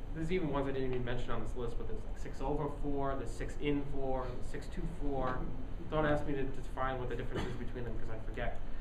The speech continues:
And a lot of it's historical cruft, and I didn't wanna focus on all the historical cruft that pretty much fell by the wayside.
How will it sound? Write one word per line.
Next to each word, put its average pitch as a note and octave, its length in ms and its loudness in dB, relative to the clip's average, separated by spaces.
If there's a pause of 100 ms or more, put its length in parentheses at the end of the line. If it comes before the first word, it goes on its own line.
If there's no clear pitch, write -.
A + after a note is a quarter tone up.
(220)
And C#3+ 80 2
a - 20 4
lot E3+ 220 8
of F3+ 60 6
it's C#3+ 120 4
historical - 440 2
cruft, - 480 2
and A#2+ 120 2
I A#2+ 120 2
didn't C3+ 220 2
wanna B2+ 260 2
focus B2+ 260 0
on B2 80 2
all A#2 180 2
the A2 100 4
historical A#2 400 2
cruft A2+ 320 0
that A2 100 2 (240)
pretty A#2+ 160 -2
much A#2 140 2
fell A#2 220 0
by G#2+ 120 2
the A2 80 2
wayside. - 340 0